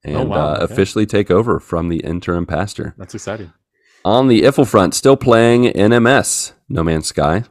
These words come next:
Speaker 2: for
Speaker 1: Mm-hmm.
Speaker 2: those who are not into acronyms. Uh, sprinkling in some other games here and there if you, i-, if, if the need for a shooter or dungeon crawler arises.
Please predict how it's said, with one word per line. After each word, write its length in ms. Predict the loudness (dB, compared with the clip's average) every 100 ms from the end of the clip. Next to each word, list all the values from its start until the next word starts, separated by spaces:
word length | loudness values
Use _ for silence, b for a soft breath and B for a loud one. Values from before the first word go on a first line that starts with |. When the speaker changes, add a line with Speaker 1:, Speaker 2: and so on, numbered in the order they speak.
| _ -6
Speaker 2:
for 80 |
Speaker 1:
Mm-hmm. 80 | -4
Speaker 2:
those 320 | -2 -2 -4
who 380 | -2 0 0 -4 -6
are 100 | -6
not 180 | -4 -4
into 160 | -4
acronyms. 540 | -4 -6 -6 -6 -6 -10 b b b b
Uh, 240 | -2 0 -2
sprinkling 500 | -2 -2 0 2 4
in 160 | 2
some 220 | 2 0 0
other 200 | 0 2
games 340 | 2 0 0
here 140 | 0
and 140 | 0 0
there 180 | 0 -2
if 220 | -2 0
you, 420 | 2 2 2 -2 _
i-, 160 | 0 0 -2 -8
if, 380 | 0 0 0 -20 -4
if 180 | -2 0
the 80 | 2
need 240 | 4 2 2
for 160 | 0
a 40 | 0
shooter 400 | 2 2 2 2
or 160 | 0
dungeon 400 | 2 0 0 -4
crawler 380 | -2 -2 0 2
arises. 560 | 2 0 -2 -8 -12